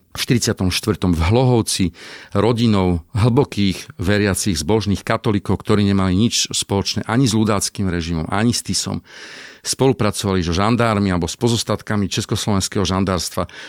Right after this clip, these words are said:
Zaž-, prežili vďaka nim vojnu. To sú veriaci ľudia. Toto sú veriaci ľudia, ale nie takýto. A potom k ním prichádzajú takí tí ideológovia náboženskí,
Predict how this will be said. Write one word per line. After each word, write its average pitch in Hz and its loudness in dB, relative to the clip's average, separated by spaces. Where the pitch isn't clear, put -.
Zaž-, 123 -2
prežili 117 2
vďaka 98 -2
nim 95 2
vojnu. 95 0
To - 4
sú - -4
veriaci 104 0
ľudia. 95 -4
Toto 117 -4
sú - -6
veriaci 85 -4
ľudia, 92 -2
ale 87 0
nie 101 0
takýto. - -6
A - -8
potom 165 2
k 113 -4
ním 131 2
prichádzajú 117 2
takí 101 -2
tí 98 -2
ideológovia 101 0
náboženskí, 117 -4